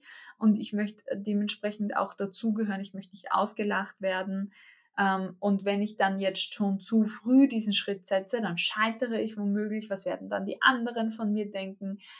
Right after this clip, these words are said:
Also da dreht sich dann schnell alles im Kreis bei einem selber und dann kommt dann dieses Thema dazu, was werden die anderen von mir denken? Und das ist super spannend. Wir beziehen unseren eigenen Selbstwert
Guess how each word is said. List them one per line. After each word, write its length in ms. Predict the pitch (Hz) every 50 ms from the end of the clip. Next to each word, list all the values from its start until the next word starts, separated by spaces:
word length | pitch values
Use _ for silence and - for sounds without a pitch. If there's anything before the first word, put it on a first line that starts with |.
| - -
Also 180 | - 208 208 196
da 200 | 208 208 208 202
dreht 320 | - 214 220 214 208 208
sich 160 | 233 220 220
dann 160 | - 202 196 196
schnell 380 | - - 202 196 190 196 202
alles 320 | - - - 196 190 185 -
im 140 | 185 185
Kreis 520 | 185 - - 185 175 180 185 220 - - - - - - - _ _ -
bei 80 | 214
einem 240 | 214 196 196 190 190
selber 480 | - - 202 202 208 214 233 233 - -
und 180 | 220 220 220
dann 220 | 220 208 208 202 208
kommt 300 | - - 202 202 202 -
dann 320 | 202 202 196 196 196 214
dieses 300 | - 214 202 190 185 185
Thema 320 | - - 214 208 208 208 214
dazu, 380 | 208 208 208 - - 220 214 202
was 180 | 208 208 -
werden 180 | - 190 185 185
die 140 | 180 180 _
anderen 460 | - 202 196 196 202 202 202 190 190
von 200 | 190 - 190 185
mir 120 | 175 180 180
denken? 560 | 180 - 175 - 180 180 190 226 269 311 - _ _ _ _ _ _ _ _ _ _ _ _ _ _ _ _ _ _ _ _ - - _ _
Und 360 | - 202 196 190 190 180 175 - - - - - - _
das 240 | - 208 196 196 -
ist 120 | 233 220 -
super 240 | 247 226 - 254
spannend. 580 | 247 - - - 220 196 196 202 214 214 226 220 220 - - - - -
Wir 400 | 214 190 202 208 220 226 226 226
beziehen 600 | 226 254 254 - - - 226 220 220 220 220 220
unseren 340 | 220 220 202 208 214 202 196
eigenen 380 | - 196 190 185 190 180 185
Selbstwert 800 | 190 - - - 185 180 185 - - - - 220 220 226 240 226